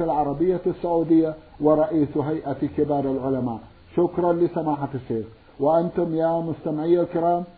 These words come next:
نرحب برسائلكم على عنوان البرنامج:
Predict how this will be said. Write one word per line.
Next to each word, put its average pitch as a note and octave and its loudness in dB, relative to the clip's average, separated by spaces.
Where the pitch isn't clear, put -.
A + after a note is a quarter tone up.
نرحب E3 0
برسائلكم D#3+ 0
على D#3 2
عنوان D#3 -2
البرنامج: C#3+ -2